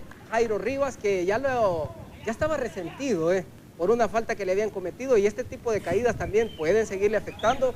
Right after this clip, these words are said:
De hecho, eh, ha seguido calentando Edgar Guerrero, que es el arquero suplente en el equipo de Gerardo Barrios, porque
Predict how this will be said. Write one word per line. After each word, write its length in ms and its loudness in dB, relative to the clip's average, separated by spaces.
De 180 2
hecho, 420 4
eh, 380 0
ha 100 -2
seguido 460 2
calentando 680 0
Edgar 560 2
Guerrero, 560 2
que 100 4
es 80 2
el 140 0
arquero 340 0
suplente 800 0
en 140 0
el 140 0
equipo 360 -4
de 140 2
Gerardo 380 0
Barrios, 320 2
porque 460 4